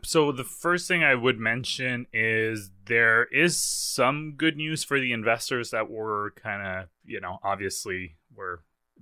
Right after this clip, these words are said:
Bernie Madoff committed the fraud is I was looking up while we were talking, and I had heard these figures before.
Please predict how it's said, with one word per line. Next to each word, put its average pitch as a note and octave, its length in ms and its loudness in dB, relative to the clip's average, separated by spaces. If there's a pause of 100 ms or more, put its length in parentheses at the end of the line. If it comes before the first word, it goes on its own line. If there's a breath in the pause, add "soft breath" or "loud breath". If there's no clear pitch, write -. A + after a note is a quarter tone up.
(200)
Bernie G#2 240 0
Madoff F2+ 640 -4
committed F#2 380 -6
the F#2 80 -6
fraud G2 420 0
is F#2+ 240 -2
I F#2+ 300 4
was G#2 300 -2
looking A2 220 -4
up G#2 120 -6
while G#2 160 0
we F#2+ 60 0
were F#2 240 -6
talking, G#2 480 0
and F#2 100 -6
I G2 160 2
had G2+ 220 2
heard B2 280 0
these A2+ 220 -4
figures A2 360 -2
before. A2 460 0